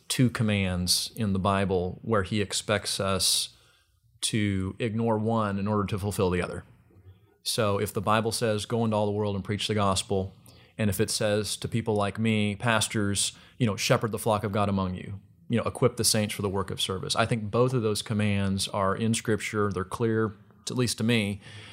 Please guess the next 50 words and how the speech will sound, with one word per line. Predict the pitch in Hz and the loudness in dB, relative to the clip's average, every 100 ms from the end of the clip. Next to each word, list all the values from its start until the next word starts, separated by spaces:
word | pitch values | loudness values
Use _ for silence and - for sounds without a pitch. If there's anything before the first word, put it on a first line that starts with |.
| - - - _ | -18 -20 -20 _
Um, | 123 110 107 107 110 | -2 0 0 -2 -2
and | 113 107 | 0 2
therefore, | 113 - 120 110 107 101 107 - | 2 2 -2 0 2 2 0 -2
a | |
church | 101 - 135 123 117 - | -2 -2 2 2 2 -2
has | 120 117 - - | 0 2 0 0
to | - 117 104 98 98 | -2 0 0 -2 -2
be | 104 104 | -2 0
faithful | 110 113 - 98 | 2 2 0 -2
to | |
both | 98 123 | 0 0
of | 113 | 0
those. | - - 127 - - _ _ _ _ - | -6 -8 -8 -8 -10 _ _ _ _ -18
So | - 110 | -4 0
I, | 107 104 | 0 0
I | 104 | 0
don't | 107 101 | -2 -2
think | - 107 | -2 -2
it's | 101 107 | -2 0
an | 101 | 0
either | 95 | 0
or. | 101 98 92 | 0 0 0
I | |
do | 95 98 | 0 -2
think | 98 | -4
it's | 92 | -4
a | 98 | -4
both | 95 92 101 | -2 -2 -2
and. | 104 98 90 | -2 -2 0
Now, | 107 95 87 - - - - _ _ - - - - _ | 0 0 -4 -16 -20 -20 -20 _ _ -20 -10 -10 -10 _
every | 139 120 120 | 2 2 2
given | 113 110 | 0 0
church | 123 110 | -2 0
is | 110 | 0
gonna | 113 107 | 0 0
be | 104 | 2
different | 107 - 117 104 | 4 4 4 0
in | |
terms | 107 110 | 0 0
of | 101 | 2
the | 95 | 0
expression | 90 - 113 120 - | 0 2 4 4 0
of | 113 104 | -2 0
that | 110 113 113 | 0 2 2
and | 98 | 0
what | 101 107 | -2 0
resources | 113 - 110 113 98 | 0 2 2 2 -2
they | 104 | -2
have | 98 | -2
available. | 95 101 113 117 98 95 90 | -2 0 2 2 0 -4 -4